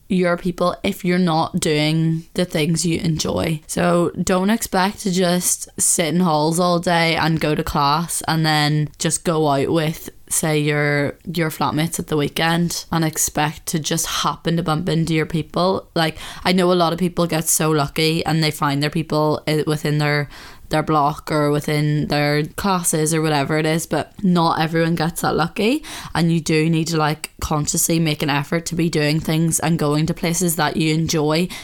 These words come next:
in the hope that you'll meet other people with similar interests. Even join, like, like, for me, I joined the dance group. Even little things like going to cafes and bars that you like. Smoking areas are always a good place to meet people. I feel like everyone just chats a lot of shit there.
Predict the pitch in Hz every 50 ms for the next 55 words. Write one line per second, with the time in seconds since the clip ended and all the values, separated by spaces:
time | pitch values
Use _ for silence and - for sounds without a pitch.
0 | - - - 160 165 165 165 165 170 160 - - 170 139 160 160 160 160 156 156
1 | 147 - 151 151 156 156 - - 156 - - 165 165 165 165 160 - - 160 160
2 | 156 151 151 147 143 147 - - 185 170 202 254 285 - - - - - - -
3 | - - 165 165 160 165 160 175 165 160 165 151 151 151 151 156 156 147 147 151
4 | - - - - - - - - 165 175 180 - - - 180 170 170 156 156 160
5 | 160 156 143 156 156 151 - 165 156 151 151 151 156 160 156 - - - - -
6 | - 165 151 - 175 165 170 180 180 - - - - - - - - - - -
7 | 185 170 170 170 170 190 185 - - - 202 226 240 330 392 427 381 233 - -
8 | - 190 190 208 208 214 208 196 - 190 180 175 175 - - - - - - 196
9 | 185 185 190 190 190 - 180 160 165 - - 185 185 190 190 180 185 180 185 165
10 | 156 156 151 147 175 185 - - - - 180 180 170 156 156 151 160 180 190 185
11 | - - - - - - - - - - - - - 175 170 175 - 208 196 196
12 | 208 196 196 202 226 208 214 196 - 202 196 180 190 185 190 196 190 202 190 202
13 | 190 190 196 196 214 202 196 196 196 - - 196 196 190 190 202 - - 226 220
14 | 220 - - 220 220 247 294 320 320 277 - - 170 160 160 - - 151 175 170
15 | 160 170 165 160 - - - 160 151 156 - - 165 160 156 156 160 - - -
16 | 160 151 - - - 175 170 175 175 180 185 180